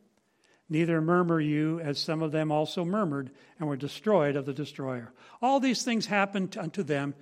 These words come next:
he says it again, "for examples, and they are written for our admonition." Our admonition. Oh,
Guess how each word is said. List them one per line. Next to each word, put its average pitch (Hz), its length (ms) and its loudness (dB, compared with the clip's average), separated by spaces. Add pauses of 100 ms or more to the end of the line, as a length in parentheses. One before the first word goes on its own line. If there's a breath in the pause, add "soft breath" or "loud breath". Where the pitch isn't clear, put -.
he - 120 -6
says 160 320 2
it 214 100 2
again, 175 500 4 (120)
"for 170 260 -2
examples, 165 1000 -2 (400 soft breath)
and 156 120 -2
they 151 140 -2
are 143 100 -4
written 180 300 -8
for 135 260 -12
our 208 460 -10
admonition." 175 960 -10 (840)
Our 208 220 0
admonition. 139 680 -4 (840 soft breath)
Oh, 240 580 4